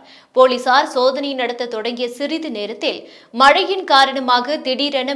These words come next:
மின்தடை ஏற்பட்டது. இதையடுத்து ஜெனரேட்டர் உதவியுடன் சோதனையை தொடர்ந்தனர். இந்த சோதனை வியாழக்கிழமை அதிகாலை நான்கு மணி வரை நடைபெற்றது. அதில் அலுவலகத்தில் இருந்தவர்கள் மற்றும் அலுவலக ஆவணங்களில் மறைத்து வைக்கப்பட்டிருந்த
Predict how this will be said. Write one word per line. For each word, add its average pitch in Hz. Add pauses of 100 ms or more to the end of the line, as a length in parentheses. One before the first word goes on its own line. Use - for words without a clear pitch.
(120)
மின்தடை 262 (120)
ஏற்பட்டது. 214 (420)
இதையடுத்து 233 (200)
ஜெனரேட்டர் 247 (100)
உதவியுடன் 226
சோதனையை 262 (100)
தொடர்ந்தனர். 226 (400)
இந்த 285 (100)
சோதனை 349 (200)
வியாழக்கிழமை 294 (120)
அதிகாலை 247 (100)
நான்கு 277
மணி 269
வரை 240 (100)
நடைபெற்றது. 214 (440)
அதில் 320 (120)
அலுவலகத்தில் 330 (100)
இருந்தவர்கள் 262
மற்றும் 277 (100)
அலுவலக 269 (160)
ஆவணங்களில் 247
மறைத்து 262
வைக்கப்பட்டிருந்த 233